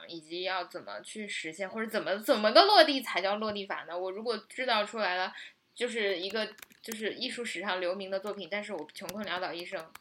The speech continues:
那我留名了吗？对吧？在我的标-，那个成功的标准里，可能是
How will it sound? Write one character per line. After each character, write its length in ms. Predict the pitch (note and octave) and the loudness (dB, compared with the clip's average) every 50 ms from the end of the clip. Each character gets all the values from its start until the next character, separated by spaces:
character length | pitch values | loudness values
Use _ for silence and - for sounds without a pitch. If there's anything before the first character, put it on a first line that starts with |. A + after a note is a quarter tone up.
| - - - _ - | -20 -20 -20 _ -2
那 120 | B3 C4 | -2 0
我 80 | B3 G#3+ | 0 0
留 200 | G3 F#3+ G3 G3 | 2 2 2 2
名 160 | G3 F#3+ F#3 | 0 -6 -8
了 100 | F#3 F#3+ | -8 -6
吗？ 120 | F#3+ F#3+ F#3 F3+ F#3 G3+ G#3+ _ _ _ _ - _ | -4 -6 -6 -6 -8 -14 -20 _ _ _ _ -20 _
对 120 | - C4 | -2 0
吧？ 160 | A#3+ A#3 G#3+ G3+ | 0 2 0 2
在 140 | A3 C#4 C#4+ | 4 4 4
我 200 | C4 A#3 G3 F3+ | 6 6 4 4
的 140 | - F#3+ F#3+ | 4 2 -2
标-， 260 | F#3+ - A3 G#3+ A3 A3 G#3 - _ _ _ | 0 2 2 2 2 0 -4 -10 _ _ _
那 160 | - G#3+ G#3 | -10 -6 -2
个 140 | G3 F3+ F3 | -2 -2 -2
成 180 | - F#3+ F#3+ | -4 -10 -6
功 140 | F3+ F#3 G3+ | -6 -4 -4
的 60 | G3+ G3 | -4 0
标 180 | G3+ F#3+ F#3+ | 0 0 0
准 160 | F#3+ F#3+ F3 E3+ | 0 -2 -6 -6
里， 60 | E3 | -8
可 120 | - F3 E3+ | -10 -10 -12
能 100 | E3+ F3+ | -12 -10
是 180 | F#3+ F#3 F3+ | -10 -12 -14